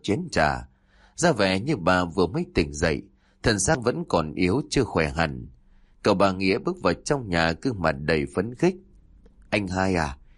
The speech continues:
em tìm được thầy chữa bệnh cho má rồi." Vừa vào đến nhà, gương mặt đang hồ hởi của cậu bỗng nhiên đổi khác. Cậu trố mắt ngạc nhiên nhìn, rồi nhìn sang phía ông thầy mà cậu vừa dắt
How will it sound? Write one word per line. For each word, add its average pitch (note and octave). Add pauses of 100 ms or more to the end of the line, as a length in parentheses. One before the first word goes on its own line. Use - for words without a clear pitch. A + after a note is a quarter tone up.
(140)
em B2
tìm G#2
được F#2
thầy E2+
chữa C3
bệnh F2+
cho A#2+
má G#2+
rồi." F2 (1120)
Vừa A#2
vào A2+
đến E3
nhà, F#2
gương A2+
mặt E2+
đang C3
hồ E2+
hởi D#2+
của D#2+
cậu D#2+
bỗng G#2+
nhiên A#2
đổi D2
khác. E3 (440)
Cậu G2+
trố G2+
mắt E3
ngạc E2
nhiên A#2
nhìn, D#2
rồi D#2+
nhìn D#2
sang A2+
phía D#3+
ông A#2
thầy D#2
mà D2+
cậu -
vừa D2
dắt D#2